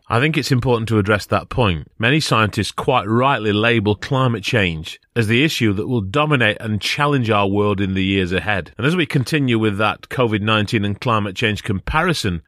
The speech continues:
an important point to note is that whilst vaccines can often be created for certain viruses, as they have been done in the case of the covid nineteen virus, you cannot create a vaccine to reverse the damage that's been done to our planet.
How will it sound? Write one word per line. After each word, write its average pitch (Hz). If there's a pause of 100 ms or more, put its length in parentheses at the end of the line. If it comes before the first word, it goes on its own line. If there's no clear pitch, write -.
an 101
important 104
point 104
to 107
note 113
is 98
that 95
whilst 120
vaccines 117
can 113
often 117
be 110
created 110
for 107
certain 101
viruses, 117 (180)
as 90
they 98
have 90
been 98
done 95
in 92
the 92
case 98
of 90
the 95
covid 95
nineteen 95
virus, 87
you 92
cannot 123
create -
a 104
vaccine 90
to 95
reverse 92
the 104
damage 98
that's 92
been 98
done 95
to 90
our 82
planet. 95